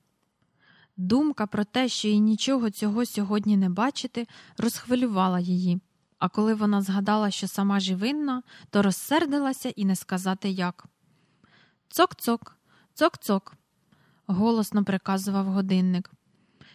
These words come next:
«Ох, мовчи хоч ти», розлючено гукнула Джейн і, підхопивши з підлоги коробку з фарбами, щосили жбурнула в нього.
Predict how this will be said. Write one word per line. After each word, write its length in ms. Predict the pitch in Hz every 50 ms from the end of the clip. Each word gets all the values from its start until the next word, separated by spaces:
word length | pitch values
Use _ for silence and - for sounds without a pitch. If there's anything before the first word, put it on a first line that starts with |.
| _ _ _ _ -
«Ох, 440 | 254 269 220 190 180 - - - _ -
мовчи 400 | 214 240 262 - - - 440 440
хоч 280 | - 330 294 - -
ти», 320 | - - - 185 165 160 170 - _ _ _ _ _ _ _ _ _ _ -
розлючено 600 | 202 190 180 196 202 208 202 - - 196 196 190
гукнула 460 | 190 196 190 - 202 196 196 190 185
Джейн 440 | 185 180 - 202 247 302 311 302 294 _ _ - - _ _
і, 100 | - 220
підхопивши 680 | 208 - 240 - - - 240 - 285 302 254 - - 214
з 60 | -
підлоги 480 | - - 208 214 220 247 247 208 202
коробку 460 | 190 - 214 208 214 202 - - - 190
з 100 | - -
фарбами, 560 | - 226 254 294 294 262 247 240 233 233 226 - - - - _
щосили 600 | - - - 214 208 - - 311 349 359 359 339
жбурнула 560 | 269 233 208 208 208 208 208 208 208 214 208
в 80 | 208 208
нього. 420 | 202 196 190 190 185 180 180 190